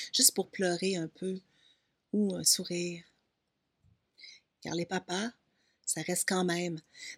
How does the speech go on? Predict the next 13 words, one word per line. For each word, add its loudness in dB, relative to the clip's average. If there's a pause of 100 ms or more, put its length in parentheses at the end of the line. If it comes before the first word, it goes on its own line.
dans 4
les 6
traces 4
qu'ils 2
laissent 4
au -2
sol 4
quand -2
ils 0
rentrent -2
de -6
la 0
job, -2